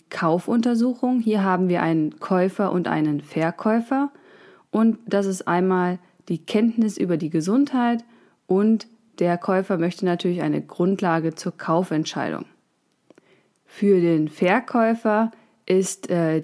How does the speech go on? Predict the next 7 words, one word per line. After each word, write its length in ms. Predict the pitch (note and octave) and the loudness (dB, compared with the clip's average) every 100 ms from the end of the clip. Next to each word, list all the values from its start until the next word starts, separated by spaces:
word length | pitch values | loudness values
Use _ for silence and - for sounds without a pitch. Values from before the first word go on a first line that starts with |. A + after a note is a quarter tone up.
| - | -2
diese 640 | F3+ F3 D#3+ E3 D3+ C#3+ D3 - | -2 -2 0 0 0 -2 -6 -6
Befunderhebung 880 | E3 D#3+ A3+ C4+ B3+ A3 G#3+ F#3+ F#3+ | -4 0 2 2 4 4 4 4 0
zum 140 | - - | -2 -2
Übergangszeitpunkt 1300 | A3 B3 G3+ G3 - - F#3 F#3 - G3+ F#3 F#3 - | 0 0 0 -2 -4 -4 -2 -2 -4 -2 0 -2 -4
einmal 400 | - F3 E3+ E3+ - - - - | -2 0 0 -2 -6 -20 -16 -4
ein 220 | D3+ D#3 | -2 -2
Schutz 460 | - G3 - - | 0 -2 -2 -20